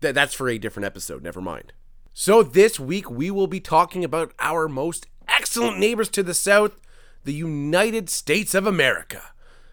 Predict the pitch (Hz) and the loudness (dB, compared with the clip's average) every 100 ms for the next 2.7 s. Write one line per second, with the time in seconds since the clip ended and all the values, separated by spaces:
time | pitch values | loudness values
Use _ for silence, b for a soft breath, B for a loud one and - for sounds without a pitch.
0 | - - 107 107 117 123 156 170 165 - | -20 -16 -12 -10 -8 2 2 2 -2 -2
1 | 151 156 - 123 117 127 127 - 202 285 | -2 -2 -6 -10 -8 -8 -8 2 4 4
2 | - 196 165 165 139 117 | 4 -2 -4 -4 0 0